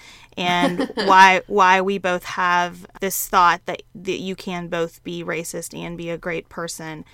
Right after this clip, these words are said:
Speaker 1: I guess what I would say to kind of wrap us up is I feel like we both try to bring the same humanity to conversations about race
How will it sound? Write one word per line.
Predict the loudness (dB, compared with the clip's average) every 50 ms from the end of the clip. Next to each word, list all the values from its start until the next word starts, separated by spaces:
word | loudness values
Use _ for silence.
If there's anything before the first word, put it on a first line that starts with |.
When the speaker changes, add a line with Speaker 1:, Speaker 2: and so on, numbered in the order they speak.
| _ -4
Speaker 1:
I | -2
guess | 2 2 2 2 2 0
what | -2 0
I | 0 2 2 0
would | 0 -2 -4
say | -2 -2 -2 0
to | -2 -2
kind | -4 -6 -6 -6
of | -6 -4
wrap | -4 -4 -4 -4
us | -6 -8 -8 -8
up | -6 -6 -6 -8 -8
is | -8 -8 -6 -6 -8 -10 -10 -10
I | -10 -10
feel | -10 -8 -6 -4 -2
like | -2 -2 -2
we | -2 -2 -4 -4
both | -4 -4 -4 -4 -4 -8
try | -12 -8 -4 -2 0 0
to | -2 -2
bring | -4 -6 -8 -8 -8
the | -8 -8
same | -8 -8 -8 -8 -8 -8
humanity | -8 -8 -8 -8 -8 -8 -8 -8 -10 -10 -10 -10
to | -12 -12 -10
conversations | -8 -8 -8 -6 -8 -10 -10 -12 -12 -12 -12 -12 -10
about | -10 -8 -6 -6 -6
race | -6 -6 -6 -6 -6 -8 -8 -12 -12